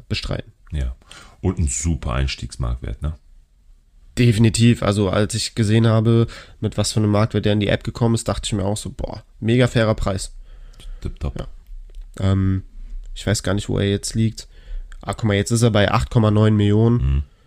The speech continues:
Speaker 1: Das ist echt auch super günstig. Ich glaube, da kann man so zehn bis elf kann man da
Speaker 2: Ja,
Speaker 1: auf jeden Fall
Speaker 2: genau,
Speaker 1: zahlen.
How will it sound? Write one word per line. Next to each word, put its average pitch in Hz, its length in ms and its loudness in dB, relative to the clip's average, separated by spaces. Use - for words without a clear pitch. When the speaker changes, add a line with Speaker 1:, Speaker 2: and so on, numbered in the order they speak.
Speaker 1:
Das - 280 -4
ist - 60 -16
echt - 240 -8
auch 101 300 -6
super 117 320 2
günstig. 107 400 4
Ich 107 120 -4
glaube, 113 260 6
da 101 100 4
kann 113 160 -2
man 104 160 2
so 98 240 0
zehn 110 340 2
bis 104 140 -2
elf 92 300 -2
kann 90 140 -6
man 90 100 -4
da 82 100 -2
Speaker 2:
Ja, 69 300 2
Speaker 1:
auf 67 60 0
jeden 101 120 0
Fall 98 140 -4
Speaker 2:
genau, 64 100 -2
Speaker 1:
zahlen. 90 320 -4